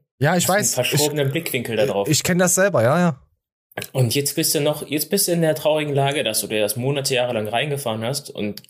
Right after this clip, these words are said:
Speaker 1: Oh.
Speaker 2: dann kommt über eine Analyse raus, du hast die ganze Zeit teure Pisse gekauft. Junge,
Speaker 1: Das
Speaker 2: da wär ich,
Speaker 1: ist
Speaker 2: glaub ich, hart abgefickt.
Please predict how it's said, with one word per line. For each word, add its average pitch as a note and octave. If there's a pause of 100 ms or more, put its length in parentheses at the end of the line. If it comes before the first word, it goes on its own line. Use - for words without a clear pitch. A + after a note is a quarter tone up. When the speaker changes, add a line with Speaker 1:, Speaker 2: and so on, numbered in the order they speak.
(120)
Speaker 1:
Oh. E3+
Speaker 2:
dann C3
kommt C#3
über B2+
eine B2
Analyse B2
raus, A#2
du G2+
hast -
die G2
ganze G#2
Zeit G2+
teure G#2+
Pisse C3
gekauft. F2+ (1600)
Junge, D3
Speaker 1:
Das C3
Speaker 2:
da C#3+
wär B2+
ich, B2+
Speaker 1:
ist -
Speaker 2:
glaub C3
ich, C3+
hart C#3+
abgefickt. C#3